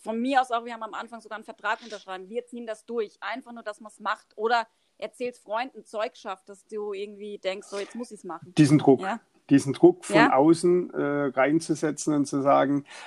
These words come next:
Speaker 2: ähm, wenn ich für mich entscheide, ich nehme ab, dann habe ich das für mich entschieden. Wenn ich jedem erzähle, ich nehme ab, ich habe im Jahr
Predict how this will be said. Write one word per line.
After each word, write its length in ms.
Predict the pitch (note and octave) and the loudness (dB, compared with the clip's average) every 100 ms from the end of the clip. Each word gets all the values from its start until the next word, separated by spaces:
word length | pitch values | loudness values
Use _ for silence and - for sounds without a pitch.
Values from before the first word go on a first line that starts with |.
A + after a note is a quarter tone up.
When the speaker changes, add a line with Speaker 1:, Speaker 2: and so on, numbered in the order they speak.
| - - | -16 0
Speaker 2:
ähm, 640 | B2 B2+ C3 C3+ C3+ B2 _ _ _ _ _ _ - - | 4 4 4 0 0 -4 _ _ _ _ _ _ -20 -4
wenn 160 | C3 D3+ | 4 4
ich 120 | D3 | 4
für 100 | D3+ | 4
mich 300 | D3+ D#3+ - | 4 4 -2
entscheide, 640 | D#3 D3+ D#3 C#3+ D3 D3 C#3 | -4 -2 2 4 2 0 -4
ich 500 | C3 D3 - - - | -4 -6 -8 -18 -4
nehme 360 | C3+ C#3+ C#3+ - | 2 4 2 0
ab, 160 | - - - - _ - | 0 0 -4 -20 _ -4
dann 160 | B2 | 0
habe 160 | B2+ C#3 | 0 0
ich 60 | C3+ | -2
das 160 | C3 | -4
für 100 | - | -2
mich 220 | C3 D#3+ - | 2 2 0
entschieden. 560 | F3 - E3+ E3+ F3 - - - | -2 0 2 2 0 -4 -8 4
Wenn 120 | C3+ | 4
ich 100 | C#3 | 6
jedem 260 | D3+ D3 C#3 | 4 4 4
erzähle, 380 | C#3 - C#3 | 2 2 0
ich 180 | - - | 0 0
nehme 220 | C#3 C3+ | 2 2
ab, 140 | C3+ D3 | 4 2
ich 180 | - - | 0 4
habe 140 | C#3+ C#3 | 4 6
im 160 | C#3 | 2
Jahr 380 | B2+ B2 C#3 D3 | 2 4 2 0